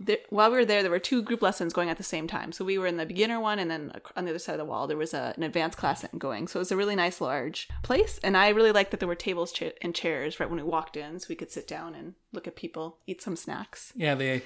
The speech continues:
Speaker 2: they did offer some snacks and drinks to cool you down after the cha-cha.
Speaker 1: I mean, some alcohol would have been nice too, but, you know.
Speaker 2: <laughs>
Speaker 1: I was gonna mention that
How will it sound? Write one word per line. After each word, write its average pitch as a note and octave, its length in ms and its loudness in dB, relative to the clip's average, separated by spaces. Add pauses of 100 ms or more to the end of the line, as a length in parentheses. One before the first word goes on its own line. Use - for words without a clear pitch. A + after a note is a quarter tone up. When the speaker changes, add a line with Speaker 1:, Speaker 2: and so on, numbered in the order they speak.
Speaker 2:
they D3 160 2
did C3+ 180 4
offer B2+ 240 4
some B2+ 160 0
snacks C3 420 0
and B2+ 100 2
drinks C3 500 -2 (120)
to C#3 120 -2
cool - 300 -4
you B2+ 100 0
down B2 240 2
after B2 380 -2 (460)
the C#3 80 -4
cha-cha. B2 520 -2 (140)
Speaker 1:
I A#3 100 8
mean, G3+ 140 4
some G3+ 160 -2
alcohol G#3 380 4
would F3+ 100 2
have F3+ 40 -6
been F3+ 120 0
nice E3+ 240 -2
too, F#3 220 0
but, D3+ 200 2
you A3 120 6
know. F3 180 6 (460)
Speaker 2:
<laughs> - 400 2
Speaker 1:
I F#3 80 4
was G3+ 100 0
gonna G#3 140 2
mention G3 400 2
that E3 220 2